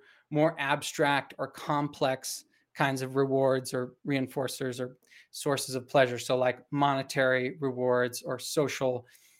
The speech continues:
uh, rewards, whereas the,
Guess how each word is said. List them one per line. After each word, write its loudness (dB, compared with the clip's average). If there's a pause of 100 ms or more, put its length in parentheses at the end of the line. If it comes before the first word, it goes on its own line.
(140)
uh, 6
rewards, 2 (480)
whereas 6
the, 2